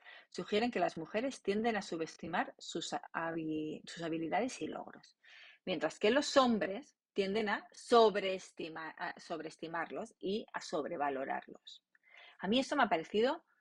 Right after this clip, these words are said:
súper interesante. Y esto, eh, como madre de niño y niña, eh, me llama muchísimo la atención y muchas veces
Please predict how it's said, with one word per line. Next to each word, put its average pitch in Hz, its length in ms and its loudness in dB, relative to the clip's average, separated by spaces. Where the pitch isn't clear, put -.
súper 202 520 2
interesante. - 840 -12
Y 220 180 2
esto, 302 380 4
eh, 170 420 2
como 156 200 -4
madre 233 320 0
de 226 120 2
niño 180 260 -6
y 165 80 -4
niña, 202 500 -4
eh, 175 680 -2
me 156 160 -4
llama 180 220 0
muchísimo 202 420 -2
la 180 80 2
atención 190 680 0
y 180 100 -4
muchas 202 420 -2
veces 226 560 -4